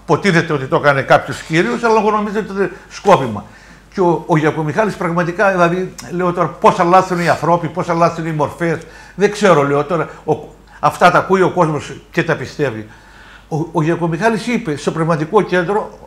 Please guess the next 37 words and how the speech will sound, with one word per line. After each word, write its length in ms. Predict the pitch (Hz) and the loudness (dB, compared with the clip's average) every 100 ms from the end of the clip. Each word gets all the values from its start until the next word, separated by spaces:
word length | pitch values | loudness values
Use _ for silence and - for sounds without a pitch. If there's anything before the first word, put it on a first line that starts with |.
| - - - - | -20 -20 -14 -2
ότι 260 | 180 147 - | -2 -2 -2
το, 500 | 139 135 135 131 - - - - - - - - | 0 2 0 -2 -8 -20 -20 -20 -20 -20 -12 -6
οι 120 | 156 | -2
τουριστικές, 500 | 160 135 107 202 202 196 - | -2 -2 0 0 0 -4 -6
οι 120 | 170 | -4
περιοχές 580 | 160 165 156 - 190 190 | -2 0 -2 -2 -4 0
έχουν 340 | 208 170 185 180 | 0 0 -2 0
πρόβλημα. 480 | 190 139 127 123 120 | 0 0 -2 -2 4
Άρα 200 | 175 170 | 6 4
και 100 | 156 | -2
σε-, 180 | 170 147 | -8 -2
έχουμε 320 | 185 175 180 | 0 2 2
έτοιμο 300 | 185 185 170 | 2 2 -2
το 120 | 160 131 | 0 -2
δίκτυο, 680 | 131 127 - 151 202 - - - - - | -2 -4 -2 0 0 -4 -14 -20 -20 -8
πρέπει 220 | - 180 170 | 0 2 2
να 120 | 160 | 0
το 120 | 160 | 0
τσεκάρουμε, 540 | - 147 165 170 156 | -2 4 8 8 8
λέει, 100 | 151 | 4
το 120 | 147 135 | 2 0
δίκτυο, 320 | 143 104 139 | -2 0 2
αν 120 | 135 | 2
είναι 160 | 143 139 | 0 -2
γερό, 560 | 127 127 156 214 208 - - - _ _ | 0 2 4 2 0 -12 -20 -20 _ _
και 120 | 226 | -2
να 100 | 220 | 0
κα-, 300 | 226 220 - 170 | 2 0 -2 -8
και 120 | - 185 | -2 4
να, 100 | 175 175 - 165 | 4 4 -2 -4
και 120 | 180 | 2
να 120 | 175 | 4
βάλουμε 360 | 214 247 233 240 | 6 4 4 0
κόμπα, 440 | - 233 151 143 | 6 6 8 6
λέει, 240 | 127 113 - | 4 -2 -8
στις 200 | - 147 | -10 -2
περιοχές. 640 | 143 127 - 156 190 170 | -2 -2 -2 0 0 -2